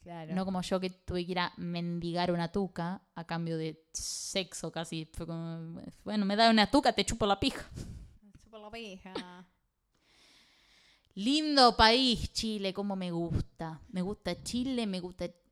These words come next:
Speaker 2: Uruguay.
Speaker 1: Bueno, ya digamos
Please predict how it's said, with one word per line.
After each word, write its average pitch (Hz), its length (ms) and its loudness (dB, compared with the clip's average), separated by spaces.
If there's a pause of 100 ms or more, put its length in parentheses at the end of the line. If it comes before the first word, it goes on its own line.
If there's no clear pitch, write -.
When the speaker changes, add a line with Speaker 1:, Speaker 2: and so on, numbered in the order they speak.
Speaker 2:
Uruguay. 208 560 -8 (140)
Speaker 1:
Bueno, 269 340 -18 (140)
ya 339 360 -14 (520)
digamos 254 500 -12